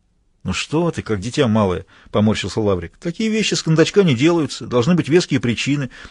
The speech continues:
а их пока что не усматривается. Тебя просто старательно изучают". "И кто они?" "А хрен их пока что ведает, откровенно говоря", — сказал Лаврик. "Неустановленные личности, казённо выражаясь.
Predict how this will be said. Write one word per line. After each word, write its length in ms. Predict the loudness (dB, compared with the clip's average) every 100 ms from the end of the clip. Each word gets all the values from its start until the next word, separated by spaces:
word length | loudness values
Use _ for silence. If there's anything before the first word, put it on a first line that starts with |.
| _
а 140 | -2
их 160 | -2 2
пока 220 | 2 2
что 160 | 0 0
не 80 | 0
усматривается. 720 | 0 -2 -2 -4 -4 -8 -14 _ _ _
Тебя 240 | 0 2
просто 280 | 4 4 2
старательно 500 | 2 4 4 4 0
изучают". 480 | 0 0 0 0 -2 _ _ _ _ _ _ _ _ _ -6
"И 120 | -6
кто 440 | -6 -2 2 4
они?" 280 | 2 0 -6 -14 _ _ _ _ _ _ _ _ _ _ _ _
"А 140 | 0
хрен 480 | 0 2 4 6 6
их 140 | 4
пока 260 | 0 0 -2
что 180 | 0 2
ведает, 400 | 2 0 -2 -2
откровенно 520 | 0 2 4 4 2
говоря", — 300 | 2 2 2
сказал 320 | 0 -2 0 0
Лаврик. 320 | -2 -6 -14 _ _ _ _ _ _ _ _ _ _ -4
"Неустановленные 960 | 2 4 4 4 4 4 4 4 4 2
личности, 480 | 0 -2 -6 -6
казённо 420 | -2 0 4 2 4
выражаясь. 480 | 2 2 0 -2